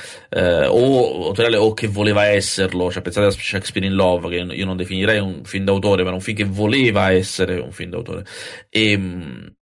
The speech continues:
quando poi i film di grande incasso invece sono divent-, sono stati svincolati da questa idea di voler fare un cinema autoriale, un cinema, ma, ehm,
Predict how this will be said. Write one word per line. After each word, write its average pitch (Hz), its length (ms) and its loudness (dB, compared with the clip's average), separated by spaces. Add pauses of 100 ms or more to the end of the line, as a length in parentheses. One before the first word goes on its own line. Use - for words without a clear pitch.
quando 127 320 0
poi 123 320 4
i 104 40 2
film 110 160 -4
di 110 60 0
grande 107 260 2
incasso 120 280 -2
invece 110 280 -2
sono 95 180 -2
divent-, 92 320 -2
sono 95 140 -6
stati 101 240 -2
svincolati 107 840 0
da 95 120 0
questa 98 340 -2
idea 101 380 2
di 95 100 -4
voler 95 260 0
fare 101 520 2
un 92 340 -6
cinema 92 680 -2
autoriale, 92 760 0
un 92 140 -4
cinema, 98 380 -2 (340)
ma, 107 340 0
ehm, 87 500 -4